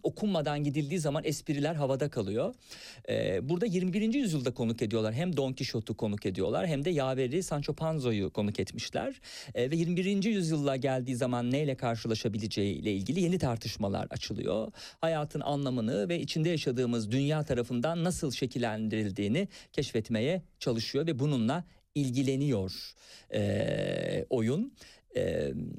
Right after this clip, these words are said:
yaşananlar acı bir güldürü olduğu kadar entelektüel açıdan da uyarıcı. Fakat mutlaka, e, yeni maceralarını izlemek için, e, sıkılırsınız, sıkılınır.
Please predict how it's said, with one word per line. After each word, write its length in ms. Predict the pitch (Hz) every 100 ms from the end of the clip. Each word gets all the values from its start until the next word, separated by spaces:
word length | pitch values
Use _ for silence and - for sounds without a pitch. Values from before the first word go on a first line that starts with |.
| - - - - -
yaşananlar 1040 | - 151 175 196 202 190 190 208 233 208 -
acı 300 | - 165 185
bir 200 | 143 123 101 - - - -
güldürü 500 | 131 151 139 147 151 165
olduğu 440 | 127 113 107 120 107
kadar 360 | 117 110 170 -
entelektüel 540 | 123 131 123 - 123
açıdan 420 | 101 - 107 101
da 100 | -
uyarıcı. 480 | - 120 113 107 - - -
Fakat 280 | 175 165 165
mutlaka, 640 | 160 185 143 127 143 226 -
e, 80 | 110
yeni 360 | 107 123 165
maceralarını 840 | 180 147 131 135 131 127 123 127 117
izlemek 440 | 147 127 139 151
için, 380 | 185 214 202 214
e, 180 | 127 123
sıkılırsınız, 760 | 127 - 156 139 - 202 202 196
sıkılınır. 840 | - - - 135 143 190 -